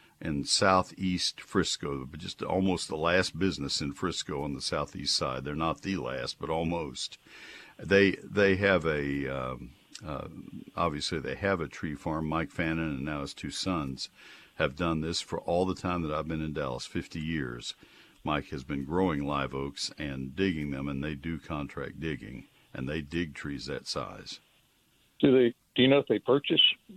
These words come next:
Speaker 2: trees like that as well?
Speaker 1: I don't want to speak for that. I don't know. Um, he has a lot of his own, and, and, uh, up farther north, uh, from there, I don't know.
Speaker 2: Sure.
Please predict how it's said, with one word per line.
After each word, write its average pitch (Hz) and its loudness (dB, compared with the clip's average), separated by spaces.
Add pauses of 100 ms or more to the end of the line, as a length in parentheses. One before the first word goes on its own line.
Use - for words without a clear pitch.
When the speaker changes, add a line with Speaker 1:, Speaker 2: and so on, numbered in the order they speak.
(160)
Speaker 2:
trees 160 4
like 143 4
that 143 8
as 120 4
well? 131 6 (1200)
Speaker 1:
I 95 6
don't 87 4
want 73 0
to 67 -4
speak - -2
for 82 -4
that. 76 2
I 71 2
don't 73 -4
know. 62 -6 (100)
Um, 67 -6 (260)
he 76 -2
has 90 6
a 71 -2
lot 78 2
of 67 -2
his 67 -4
own, 76 2
and, 67 -6
and, 65 -8
uh, 64 -12
up 73 -6 (200)
farther 71 -2
north, 69 -8
uh, 65 -10 (440)
from 90 2
there, 62 -4 (320)
I 78 0
don't 67 -6
know. 64 -6
Speaker 2:
Sure. - 2